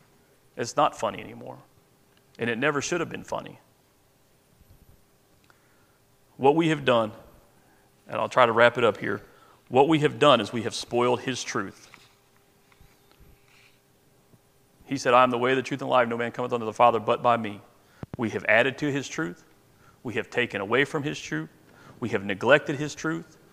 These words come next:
We have made his truth twisted to fit what we want it to be. We've allowed other people to twist his truth to make it what they want it to be. Truth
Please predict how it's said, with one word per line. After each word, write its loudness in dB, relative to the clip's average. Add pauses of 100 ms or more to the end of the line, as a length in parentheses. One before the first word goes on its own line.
(280)
We -2
have 0
made 2
his -2
truth -4 (100)
twisted -4
to -2
fit -4
what -4
we -4
want -2
it -14
to -8
be. -6 (300)
We've -4
allowed 6
other 2
people -4
to -2
twist -6
his -6
truth -6
to -8
make -2
it -10
what -6
they 4
want -4
it -16
to -6
be. -6 (640)
Truth 2